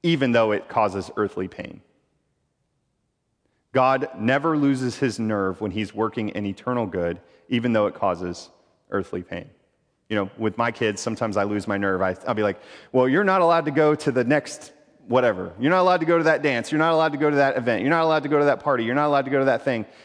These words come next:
And that, because of, you know, discipline and punishment or whatever it is. And you get on the eve of the thing, and you go, "Oh, I'm making them miss out on something,"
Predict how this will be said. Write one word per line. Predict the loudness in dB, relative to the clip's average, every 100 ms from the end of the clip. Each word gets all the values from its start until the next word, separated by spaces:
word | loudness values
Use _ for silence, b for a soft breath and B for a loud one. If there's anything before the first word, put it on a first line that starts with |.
| B
And | -2 0
that, | 0 -4
because | -2 -2 0
of, | -2
you | 0
know, | -2
discipline | 0 -2 -2 -4 -4
and | -4
punishment | -4 -6 -4 -4
or | 0
whatever | 2 2 0
it | -2
is. | -4 -6 -18 B B
And | 0 2
you | 2
get | 2 2
on | 0 0
the | 0
eve | 2 2 2
of | -2
the | -6
thing, | 0 0 0 -4 -8 _ b b b b
and | 0
you | 2
go, | 2 0
"Oh, | -2 0 0 0 -6 -12 -20 _ _ _ _ b b b b b b _ _ _ _ _
I'm | -4
making | 0 0 2
them | 2
miss | 2 2 0
out | -2
on | -2
something," | 0 -2 0 -2 -4